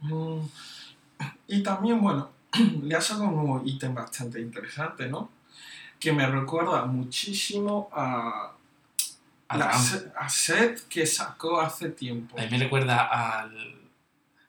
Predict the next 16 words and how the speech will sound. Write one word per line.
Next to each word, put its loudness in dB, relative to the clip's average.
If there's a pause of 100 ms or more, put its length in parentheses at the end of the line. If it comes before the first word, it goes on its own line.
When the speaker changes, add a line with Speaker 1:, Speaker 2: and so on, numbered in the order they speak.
(100)
Speaker 2:
a 0
Dram, -4
al, -6 (400)
Speaker 1:
A 4
los 2
taladros 4
Speaker 2:
al 4
Speaker 1:
de 4
Speaker 2:
taladro 6
Speaker 1:
Dram. 6
Speaker 2:
de -2
Dram, -2 (100)
de -2
Dram. -6 (200)
Speaker 1:
Claro, 8
claro, 4